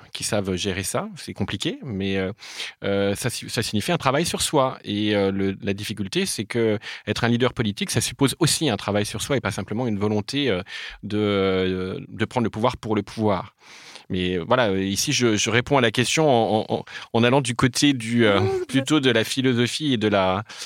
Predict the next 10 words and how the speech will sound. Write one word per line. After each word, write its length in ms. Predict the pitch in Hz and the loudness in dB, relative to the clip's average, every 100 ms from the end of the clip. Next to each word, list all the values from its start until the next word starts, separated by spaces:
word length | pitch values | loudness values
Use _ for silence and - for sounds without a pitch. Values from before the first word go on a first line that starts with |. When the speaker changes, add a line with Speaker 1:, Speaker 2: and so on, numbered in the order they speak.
| - | -12
Speaker 1:
et 80 | - | -2
de 80 | 113 | 2
la 120 | 113 | 4
manière 240 | 113 123 135 | 4 4 2
de 80 | |
se 160 | 113 131 | 0 -2
construire 440 | - 120 - 139 | 0 -2 0 0
soi-même. 720 | - - 147 139 170 131 101 85 117 | 0 2 4 6 4 4 0 -2 -10
Et, 140 | - 104 | -4 -2
euh, 260 | 98 101 | 0 -2